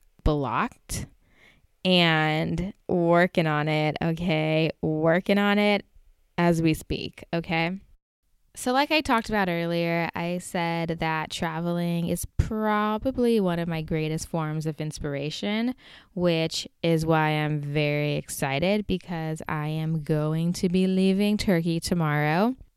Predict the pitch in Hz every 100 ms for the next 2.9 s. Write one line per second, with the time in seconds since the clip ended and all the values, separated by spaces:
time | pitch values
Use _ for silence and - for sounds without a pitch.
0 | _ 233 269 277 277 277 254 233 202 190
1 | 185 185 185 - 185 185 - 185 180 -
2 | - 180 175 165 160 156 160 165